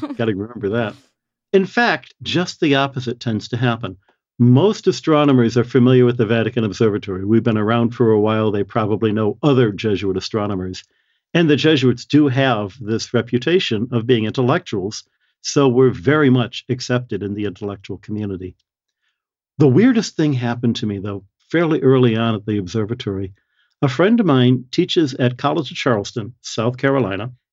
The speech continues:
and they wanted me to show up 'cause South Carolina was gonna be passing some, uh, regulations for what they're gonna teach in the grade school and high school, and,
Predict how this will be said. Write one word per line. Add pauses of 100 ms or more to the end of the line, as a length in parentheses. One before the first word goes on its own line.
(100)
and
they
wanted
me
to
show
up
'cause
South
Carolina
was
gonna
be
passing
some,
uh, (300)
regulations
for
what
they're
gonna
teach
in
the
grade
school
and
high
school,
and,